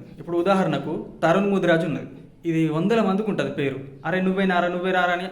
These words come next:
అట్లా కూడా అడుగుతారు. ఎవరైతే తప్పుడు కామెంట్ చేసిరో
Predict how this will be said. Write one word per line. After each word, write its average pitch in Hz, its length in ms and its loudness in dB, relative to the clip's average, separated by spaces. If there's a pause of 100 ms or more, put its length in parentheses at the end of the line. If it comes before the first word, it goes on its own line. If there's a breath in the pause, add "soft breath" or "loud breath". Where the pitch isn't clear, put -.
అట్లా 160 240 -2
కూడా 170 160 2
అడుగుతారు. 135 400 -2 (440 loud breath)
ఎవరైతే 202 840 0
తప్పుడు 180 280 -6
కామెంట్ 160 300 -2
చేసిరో 135 540 -6